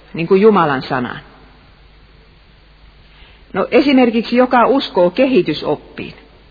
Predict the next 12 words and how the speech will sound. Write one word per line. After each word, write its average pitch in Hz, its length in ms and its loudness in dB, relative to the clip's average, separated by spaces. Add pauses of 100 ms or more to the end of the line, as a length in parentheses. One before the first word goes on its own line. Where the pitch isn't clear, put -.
(320)
niin 220 80 -6
sillehän 247 420 0
ihminen 220 420 -2
on 233 200 -2
vain 208 360 0
eläin. 135 400 -4 (1000)
Ihmistä 247 380 0
saa 202 220 0
kohdella 196 460 0
niin 143 180 -6
kuin 110 240 -10
eläintä. 170 540 -2